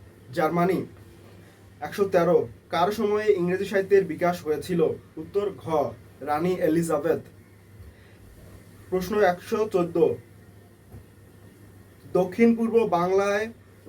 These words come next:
বর্মরা রাজত্ব করেন? উত্তর বিজয় সেনের আগে।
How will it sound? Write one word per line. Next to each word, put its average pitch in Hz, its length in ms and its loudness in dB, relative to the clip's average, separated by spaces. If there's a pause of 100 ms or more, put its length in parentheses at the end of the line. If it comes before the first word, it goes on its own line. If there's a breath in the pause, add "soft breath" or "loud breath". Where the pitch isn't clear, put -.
বর্মরা 185 440 2
রাজত্ব 185 380 -2
করেন? 190 360 2 (460)
উত্তর 170 440 -2
বিজয় 185 320 2
সেনের 185 280 -2
আগে। 147 340 -6